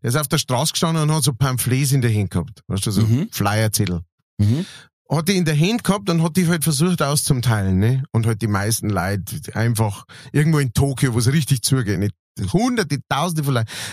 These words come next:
Speaker 1: Und die sind einfach gegangen, dahin
Speaker 2: Mhm.
Speaker 1: vorbeigegangen, gar nicht angeschaut. Und der immer wieder den Zettel auch so rausgehalten, so quasi, „Ah, nehmen Sie ihn doch mit“, so im Vorbeigehen.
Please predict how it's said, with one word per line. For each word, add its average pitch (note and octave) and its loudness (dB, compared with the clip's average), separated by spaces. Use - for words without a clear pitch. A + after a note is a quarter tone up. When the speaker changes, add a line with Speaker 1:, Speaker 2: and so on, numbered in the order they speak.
Speaker 1:
Und D3 0
die D#3 0
sind E3 0
einfach D3 0
gegangen, B2+ 0
dahin B2 2
Speaker 2:
Mhm. A#2 -2
Speaker 1:
vorbeigegangen, B2 0
gar C3 2
nicht C#3 2
angeschaut. B2+ 2
Und B2 0
der C3+ 0
immer D3+ 2
wieder D3 2
den D3 2
Zettel E3 0
auch D3 0
so D#3 2
rausgehalten, D#3 0
so C3 2
quasi, C3+ 0
„Ah, G3+ -2
nehmen G#3+ 0
Sie E3+ 2
ihn G3 0
doch F3 2
mit“, F#3 0
so F3 0
im D#3+ 0
Vorbeigehen. C#3+ -2